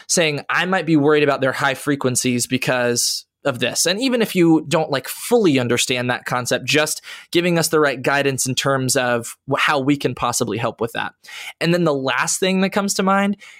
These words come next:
and this is so critical, and this is something that I, I try to talk about anytime I'm working with a kid who sees an S L P, like, this is one of the things I talked about them, with them first,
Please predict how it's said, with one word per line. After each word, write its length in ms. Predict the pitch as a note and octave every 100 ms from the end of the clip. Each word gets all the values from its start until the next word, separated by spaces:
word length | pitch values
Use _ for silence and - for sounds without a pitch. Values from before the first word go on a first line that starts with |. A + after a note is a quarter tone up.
| -
and 140 | C#3+ D3+
this 140 | D3+
is 140 | D3 -
so 220 | C#3+ C3+
critical, 420 | C#3 C#3+ C#3+ D#3+
and 120 | C3+
this 120 | C3+
is 100 | C3
something 280 | C#3 C#3 C#3
that 160 | C3 B2+
I, 140 | F2+ B2
I 140 | - C3
try 240 | - C#3+
to 100 | C3
talk 200 | C3+ C3
about 200 | C3+ C3
anytime 360 | D3 D#3+ D3+ C#3+
I'm 100 | C3
working 280 | C3 C#3+ B2+
with 120 | B2
a 60 |
kid 180 | A#2+ B2
who 80 | B2
sees 160 | B2+ B2
an 80 |
S 180 | A#2 A#2+
L 80 | B2
P, 280 | - C3 A#2+
like, 180 | A#2 -
this 140 | B2+
is 120 | C3+
one 140 | B2 C3
of 60 |
the 80 | B2
things 200 | C3 A#2+
I 60 | B2
talked 240 | B2+ -
about 220 | B2+ B2
them, 180 | A#2+ G2+ _ -
with 140 | C3+
them 160 | - A#2
first, 560 | - - C#3+ - -